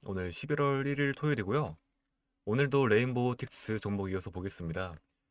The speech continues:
영상 시작하기 앞서 구독과 좋아요는 영상 제작에 큰 도움 되니까 우리 주주 여러분들 잊지 말고 한 번씩 눌러주시고요.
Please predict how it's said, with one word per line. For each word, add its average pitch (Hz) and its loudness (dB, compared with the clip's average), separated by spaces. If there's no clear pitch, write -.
영상 113 0
시작하기 165 0
앞서 135 2
구독과 123 2
좋아요는 95 0
영상 104 0
제작에 107 0
큰 170 -4
도움 101 0
되니까 90 -4
우리 104 -2
주주 120 0
여러분들 120 2
잊지 98 -4
말고 101 2
한 139 0
번씩 143 0
눌러주시고요. 98 -2